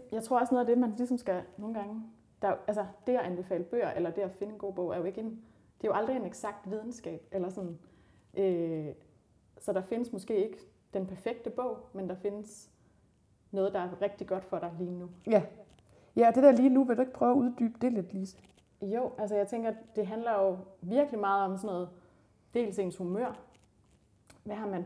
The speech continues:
Speaker 1: brug for? Altså, det, der har lige været en pandemi. Har man kunne klare at læse noget sådan virkelig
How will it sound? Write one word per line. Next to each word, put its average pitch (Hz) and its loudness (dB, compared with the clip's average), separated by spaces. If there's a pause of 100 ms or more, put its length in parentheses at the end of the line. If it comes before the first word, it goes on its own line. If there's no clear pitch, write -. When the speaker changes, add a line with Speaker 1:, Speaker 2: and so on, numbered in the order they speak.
Speaker 1:
brug 247 2
for? 196 -6
Altså, 190 -2 (360)
det, 180 -4
der 196 -2
har 190 -6
lige 220 -4
været 196 0
en 226 -4
pandemi. 190 -6
Har 208 -8
man 180 -6
kunne 185 -10
klare 202 -8 (500)
at 190 -6
læse 208 0
noget 170 0
sådan 170 -10 (180)
virkelig - -8